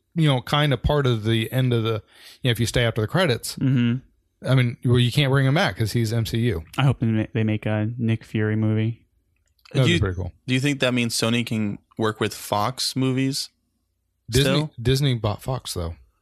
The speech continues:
Speaker 3: So,
Speaker 1: Remember?
Speaker 3: th-, but Fox movies isn't still its own thing?
Speaker 2: No, I don't
Speaker 3: So when
Speaker 2: think
Speaker 3: they do, when they do, my real question is, when they do an M C U movie future going on,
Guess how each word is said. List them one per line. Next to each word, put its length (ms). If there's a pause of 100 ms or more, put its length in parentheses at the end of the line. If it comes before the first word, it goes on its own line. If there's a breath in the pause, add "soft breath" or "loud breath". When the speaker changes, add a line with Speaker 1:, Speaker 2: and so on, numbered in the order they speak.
(140)
Speaker 3:
So, 140
Speaker 1:
Remember? 180
Speaker 3:
th-, 140
but 240
Fox 240
movies 240
isn't 260
still 320
its 160
own 300
thing? 360 (760)
Speaker 2:
No, 340
I 40
don't 140
Speaker 3:
So 160
when 120
Speaker 2:
think 100
Speaker 3:
they 100
do, 300
when 180
they 100
do, 320 (400)
my 80
real 160
question 280
is, 100
when 80
they 80
do 140
an 80
M 120
C 140
U 120
movie 380 (120)
future 300
going 200
on, 220